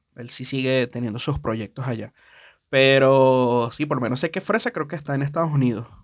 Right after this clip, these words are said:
Y los demás, bueno, realmente no, no sé, pero, pero verga, chamo.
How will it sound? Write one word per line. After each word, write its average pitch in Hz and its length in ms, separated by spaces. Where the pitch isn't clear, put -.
Y 131 340
los 117 180
demás, 123 280
bueno, 127 220
realmente 123 400
no, 131 220
no 127 180
sé, 110 280
pero, 101 320
pero 131 180
verga, 151 500
chamo. 135 460